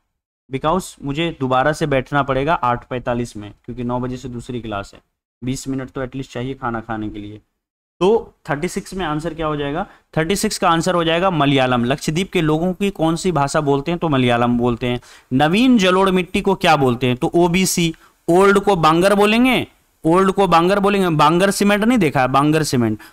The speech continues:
ओल्ड को हम लोग क्या बोलेंगे? बांगर बोलेंगे। तो न्यू को क्या बोलेंगे? खादर बोलेंगे। तो न्यू को खादर बोलेंगे, नई जलोढ़ मिट्टी को खादर कहते हैं। ये सब एलुवियल सॉइल का प्रकार है।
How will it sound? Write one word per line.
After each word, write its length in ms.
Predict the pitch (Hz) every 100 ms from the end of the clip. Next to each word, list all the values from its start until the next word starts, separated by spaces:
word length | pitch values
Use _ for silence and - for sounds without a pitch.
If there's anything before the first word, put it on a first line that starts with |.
| _
ओल्ड 280 | 160 180 190
को 160 | 180 214
हम 160 | 185
लोग 120 | 185
क्या 140 | 180 185
बोलेंगे? 320 | 190 202 220
बांगर 380 | 160 151 170 202
बोलेंगे। 360 | 196 208 208
तो 120 | 180 156
न्यू 240 | 160 180
को 120 | 190
क्या 160 | 190 202
बोलेंगे? 320 | 170 139 127
खादर 360 | 120 135 143 185
बोलेंगे। 420 | 185 185 170 160 160 - - _
तो 80 | -
न्यू 220 | 139 160
को 140 | 175 180
खादर 340 | - 135 156
बोलेंगे, 300 | 156 151 147
नई 260 | 143 143 165
जलोढ़ 260 | 156 156
मिट्टी 220 | 156 147 160
को 140 | 165
खादर 340 | - 123 127
कहते 260 | 117 110 117
हैं। 80 | 131
ये 60 |
सब 180 | 151 175
एलुवियल 480 | 143 151 147 156 160
सॉइल 240 | 143 135
का 100 | 135
प्रकार 400 | 156 117 110 110
है। 80 | 113